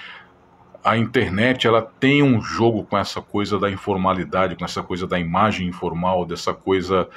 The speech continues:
tosca, tá? Você vai perceber que muita tosqueira cresce rápido, porque é justamente aquele jogo que a gente tinha conversado aqui. Muita,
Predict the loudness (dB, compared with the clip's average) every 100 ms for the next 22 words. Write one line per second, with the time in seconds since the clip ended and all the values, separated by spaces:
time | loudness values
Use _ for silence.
0 | -18 -18 -20 _ 2 4 0 -6 -10 -16
1 | _ _ _ _ _ _ 0 0 0 -2
2 | 0 0 -2 0 -2 0 0 0 0 -2
3 | -4 -2 0 0 2 0 0 0 0 0
4 | -6 -14 -16 -20 _ _ _ _ _ _
5 | -20 -20 _ -12 0 2 2 0 -4 0
6 | 2 2 2 0 -2 -2 -2 -2 0 -4
7 | -6 -6 -4 -2 -2 -2 0 0 0 -6
8 | -6 0 2 0 2 -2